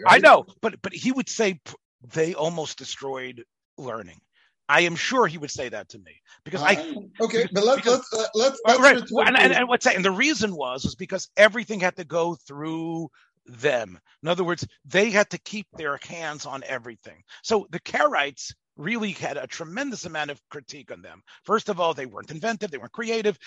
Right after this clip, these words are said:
Speaker 1: they were just careholders. And the main thing was they didn't know Tanakh. And, and, and, and that was the Karaites', uh, flag. Look how beautiful the Mikra is.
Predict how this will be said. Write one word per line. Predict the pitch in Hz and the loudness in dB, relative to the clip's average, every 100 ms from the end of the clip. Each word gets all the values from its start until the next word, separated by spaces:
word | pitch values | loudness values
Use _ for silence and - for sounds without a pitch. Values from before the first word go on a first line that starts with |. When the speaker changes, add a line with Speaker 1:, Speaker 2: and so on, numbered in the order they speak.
| - | -14
Speaker 1:
they | 143 | -12
were | 127 | -10
just | 120 143 - | -10 -10 -2
careholders. | 247 214 208 202 196 - - _ - | 2 4 2 0 -2 -8 -20 _ -10
And | 160 | -8
the | |
main | 160 202 285 | -4 -2 -4
thing | 226 180 | -4 -6
was | 156 | -6
they | 151 135 | -6 -10
didn't | 98 170 180 147 | -6 -6 -6 -10
know | 135 131 147 | -8 -6 -6
Tanakh. | - 120 131 147 - 139 - _ _ _ _ | -10 -10 -4 -4 -4 -10 -18 _ _ _ _
And, | 139 - | -14 -12
and, | 156 - | -12 -10
and, | - | -10
and | 156 | -4
that | 160 220 | 0 0
was | 214 - 156 | 0 -8 -10
the | 139 | -18
Karaites', | - 165 170 151 151 - - _ _ _ | -12 -8 -6 -6 -8 -14 -16 _ _ _
uh, | 117 110 | -10 -10
flag. | - 208 254 117 82 - _ _ - | -8 0 2 2 -4 -18 _ _ -4
Look | 214 180 | -2 0
how | |
beautiful | 151 151 214 - 147 | -2 -2 -4 -4 -6
the | 117 | -6
Mikra | 170 254 208 190 | -6 -6 -4 -4
is. | 175 160 143 - | -4 -6 -8 -12